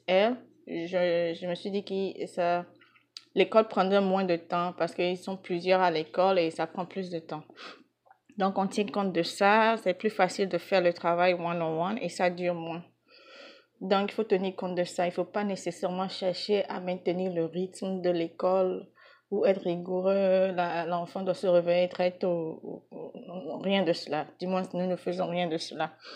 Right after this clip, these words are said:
Donc, nous avons notre propre rythme et allure, et c'est ce qu'on fait. Euh,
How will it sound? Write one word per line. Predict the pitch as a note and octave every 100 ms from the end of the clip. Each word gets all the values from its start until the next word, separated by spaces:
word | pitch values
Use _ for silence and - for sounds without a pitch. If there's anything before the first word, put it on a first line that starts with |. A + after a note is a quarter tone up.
| - - -
Donc, | G#3
nous | G3+ G3 G3
avons | F#3 F#3 G3 G#3+ A3+ A#3 - - _ _ _ _ -
notre | G3 F#3 -
propre | - A#3 A#3 A3
rythme | A3+ A3+ A#3+
et | A3+
allure, | F#3 E3+ G#3+ F4 - -
et |
c'est | F3+ F3+
ce | F3
qu'on | - G#3+ G#3+ - F#3
fait. | - C4+ F#4+ - - - - - _ _ -
Euh, | F3+ F3+ F3 F3 F3